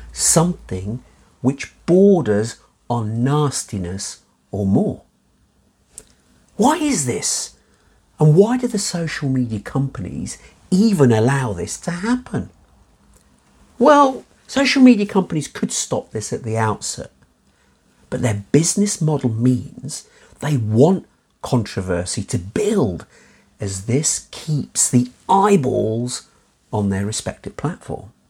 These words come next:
If they choose to remove or intercept wrong words or speech at the outset, which they can do if they wanted to, by the way, then they would be accused of harming free speech.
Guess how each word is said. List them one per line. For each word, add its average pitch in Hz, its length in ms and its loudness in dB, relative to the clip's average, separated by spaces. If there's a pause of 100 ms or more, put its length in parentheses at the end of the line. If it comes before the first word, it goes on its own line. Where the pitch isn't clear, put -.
(1120)
If 160 160 0
they 254 160 2
choose 220 280 6
to 156 120 0
remove 135 400 4
or 120 120 4
intercept - 640 -4
wrong 110 400 2
words 104 380 2
or 95 160 -2
speech - 640 -4 (320)
at - 180 0
the 87 140 -2
outset, - 640 -4 (440)
which - 200 2
they 277 100 2
can 294 400 0
do 170 200 4
if 139 140 0
they 143 120 2
wanted 151 380 2
to, 98 180 -2
by 87 160 -2
the 78 100 -6
way, - 380 -8 (1300)
then 180 240 6
they 165 120 2
would 120 280 2
be 104 120 -4
accused 123 600 -2
of 101 100 -4
harming 104 680 -4 (160)
free - 380 -6
speech. - 760 -8